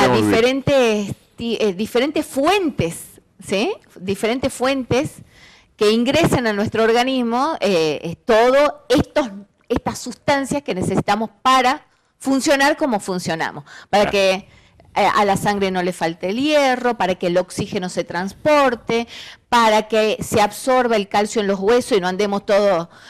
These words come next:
Speaker 2: eh, flanes por la vida, ¿sí? Para que, eh, nuestro cerebro funcione, si no, no es, no es,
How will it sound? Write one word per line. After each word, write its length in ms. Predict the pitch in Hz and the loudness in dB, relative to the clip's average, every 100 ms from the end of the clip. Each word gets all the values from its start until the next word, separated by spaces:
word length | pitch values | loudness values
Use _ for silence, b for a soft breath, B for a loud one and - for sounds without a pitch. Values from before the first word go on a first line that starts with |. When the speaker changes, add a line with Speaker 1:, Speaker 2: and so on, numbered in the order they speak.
| B B | B B
Speaker 2:
eh, 160 | 190 202 | -4 -2
flanes 460 | - 226 233 233 | 0 2 4 2
por 220 | 226 190 202 | 0 0 2
la 120 | 196 | 2
vida, 680 | 285 320 285 254 254 262 277 B B B | 4 2 2 2 2 0 -6 B B B
¿sí? 440 | - 214 254 392 - - | -4 0 0 -2 -8 -6
Para 320 | 220 208 196 202 | 0 2 2 0
que, 480 | - 233 233 226 - | 0 2 4 4 2
eh, 80 | |
nuestro 300 | 208 214 208 | 0 -2 -4
cerebro 420 | 208 220 233 240 233 | -6 -2 -2 -2 -6
funcione, 840 | - 208 220 - 403 339 269 269 _ _ _ _ | -8 -10 -8 -4 -2 -2 -6 -10 _ _ _ _
si 160 | - 202 | -10 -4
no, 360 | 202 214 202 | -2 -2 -4
no 220 | 185 185 196 | -4 -4 -4
es, 160 | 190 | -6
no 120 | 175 | -6
es, 60 | 185 | -8